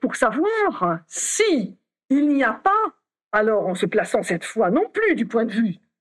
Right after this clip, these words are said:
des textes juridiques ou des textes politiques, mais en se plaçant tout simplement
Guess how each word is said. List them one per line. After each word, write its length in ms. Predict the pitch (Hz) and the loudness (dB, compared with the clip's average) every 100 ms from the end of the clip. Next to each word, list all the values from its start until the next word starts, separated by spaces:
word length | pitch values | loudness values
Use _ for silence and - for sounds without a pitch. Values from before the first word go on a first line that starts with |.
| _ | _
des 160 | 160 160 | 0 2
textes 400 | 269 - - 160 | 0 -2 -2 -2
juridiques 840 | 151 170 226 349 415 - - - _ _ _ | 0 0 0 2 0 -2 -16 -20 _ _ _
ou 120 | 226 | 0
des 160 | 214 180 | 0 2
textes 280 | 202 202 175 | -2 0 -2
politiques, 760 | 170 233 311 427 403 - - _ | 0 0 0 2 -2 -2 -20 _
mais 140 | 262 359 | 0 2
en 80 | - | 2
se 100 | 349 | 0
plaçant 600 | 359 320 - 320 269 202 - | 2 0 2 0 0 -2 -4
tout 100 | 254 | 0
simplement 380 | 202 226 339 | 0 2 0